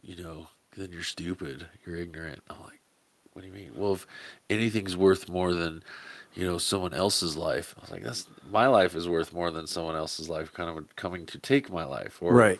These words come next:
Speaker 2: yeah.
Speaker 1: harm my," yeah. So no. The, uh, the whole thing about you should never, you should never kill, you know, anyone for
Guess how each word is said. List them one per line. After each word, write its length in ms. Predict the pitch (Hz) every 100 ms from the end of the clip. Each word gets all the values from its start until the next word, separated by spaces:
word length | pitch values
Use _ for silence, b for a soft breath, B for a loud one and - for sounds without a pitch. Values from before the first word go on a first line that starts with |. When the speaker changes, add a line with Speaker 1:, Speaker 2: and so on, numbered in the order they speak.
| -
Speaker 2:
yeah. 140 | 135
Speaker 1:
harm 140 | 113 104
my," 100 | 82 -
yeah. 220 | 92 -
So 300 | - - 98
no. 340 | 87 87 - - B B B B B B B B B _ _ _ _ _ _ _ -
The, 320 | 95 104 101
uh, 100 | 87 80
the 100 | 98
whole 160 | 104
thing 140 | 98 101
about 240 | 90 71
you 80 | 104
should 240 | - 92
never, 520 | 117 113 117 113 107
you 120 | 73 92
should 140 | 98
never 200 | 101 98
kill, 420 | - 104 95 92 58
you 120 | 90
know, 340 | 85 82 80 73 _ _ _ _ - -
anyone 500 | 87 87 85 78 76
for 440 | - 78 76 -